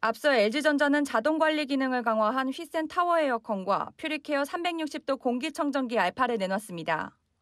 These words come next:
에어컨에는 실내 환경에 맞춰 운전하는 스마트 케어, 레이더 센서를 이용한 외출 절전 기능을, 공기청정기에는 에이아이 기술을 활용한 절전 기능인 인공지능 플러스를 적용했습니다.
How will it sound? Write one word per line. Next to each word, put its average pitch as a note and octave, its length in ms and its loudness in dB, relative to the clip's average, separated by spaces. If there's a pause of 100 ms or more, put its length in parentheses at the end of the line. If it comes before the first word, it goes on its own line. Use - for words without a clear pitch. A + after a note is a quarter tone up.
(360)
에어컨에는 D#4 600 2
실내 F4 240 -2
환경에 F4 440 2
맞춰 C#4+ 320 0
운전하는 A3 480 0
스마트 D#4+ 440 -4
케어, F3 400 -2
레이더 A3 340 2
센서를 A#3 460 -2
이용한 G3+ 400 0
외출 G3+ 280 -2
절전 A#3+ 380 0
기능을, F3+ 460 -4 (420)
공기청정기에는 C#4 1040 2
에이아이 C#4 440 4
기술을 B3 420 0
활용한 A#3 380 2
절전 A#3+ 420 0
기능인 A3 460 0
인공지능 C4+ 600 2
플러스를 D#4 520 -2
적용했습니다. F#3 920 -2